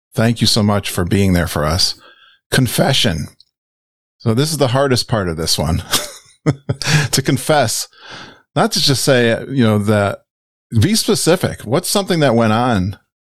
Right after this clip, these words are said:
that you could confess that, "Boy, I really didn't handle that situation really appropriately this, this week, and I'm gonna, I'm gonna do better next time on that." So confession, which is the hardest part. And then the fun, the fun parts of the, of the framework are thanksgiving,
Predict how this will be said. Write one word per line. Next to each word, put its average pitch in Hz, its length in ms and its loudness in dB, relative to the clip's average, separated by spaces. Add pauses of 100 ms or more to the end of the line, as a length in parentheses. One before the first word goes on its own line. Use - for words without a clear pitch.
that 104 140 -2
you 110 80 2
could 110 140 -2
confess 104 480 -2
that, 90 300 -2 (180)
"Boy, 110 120 0
I 104 80 0
really 117 260 2
didn't 90 260 -2
handle 101 280 2
that 80 220 -2
situation 87 720 0 (920)
really 107 240 0
appropriately 87 640 -2
this, 92 420 -2
this 104 180 0
week, 80 380 -2 (180)
and 87 180 2
I'm 104 100 2
gonna, 101 160 -2
I'm 110 100 2
gonna 104 160 2
do 98 100 0
better 92 500 -2 (100)
next 92 280 -2
time 90 200 -2
on 87 80 0
that." 85 220 0
So 107 120 0
confession, 104 600 -2
which 101 120 -2
is - 60 -6
the - 100 -4
hardest 113 340 -4
part. 76 240 -6 (280)
And 113 100 -10
then 226 140 4
the 214 80 2
fun, 165 220 -2 (140)
the 139 220 2
fun 165 260 0
parts 113 300 0
of 107 220 0
the, 98 340 2 (840)
of 110 100 2
the 107 80 2
framework 101 480 0
are 95 120 0
thanksgiving, 104 840 -2